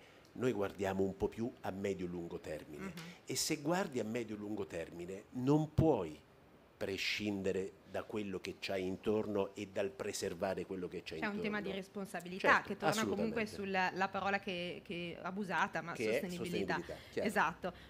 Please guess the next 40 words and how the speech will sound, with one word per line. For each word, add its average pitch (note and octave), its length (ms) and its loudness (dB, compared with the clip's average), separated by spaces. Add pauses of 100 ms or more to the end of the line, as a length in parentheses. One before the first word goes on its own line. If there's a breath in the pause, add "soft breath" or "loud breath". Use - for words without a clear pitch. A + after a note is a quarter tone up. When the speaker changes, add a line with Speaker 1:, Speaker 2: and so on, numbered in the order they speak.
Speaker 2:
però A3+ 220 4
è G3 240 0
anche, G#3 480 2
mm, F#3 540 -6
quindi G#3+ 200 2
una G3 200 2
strategia, A3+ 640 4
quindi A3 340 0
from G3+ 380 0
local G3+ 340 2
to G3+ 120 -8
glocal, E3+ 680 0
questo F#3 340 -8
è F3 80 0
il E3+ 240 0
Speaker 1:
Ai, E3 520 2
ai, F#2+ 180 -4
ai, F#2+ 160 -2
altre G#2 240 -2
cose A#2 240 2
che... F2+ 140 0 (320 loud breath)
Sì, A#3 240 6
beh, D3+ 160 8
certamente C#3+ 480 8
una B2 100 6
strategia D3 540 6
che, B2+ 400 4
eh, A2+ 800 0
Speaker 2:
Quindi C4+ 180 4
la A3+ 120 10
territorialità, B3+ 960 6
Speaker 1:
Sì, C#3+ 120 2
però C#3+ 140 4
Speaker 2:
diciamo - 0 -
che C3+ 80 2
Speaker 1:
attenzione, G#2+ 560 6
Speaker 2:
sì. - 220 -4
Speaker 1:
la C3 80 0
strategia C#3 360 2
che A2 260 -4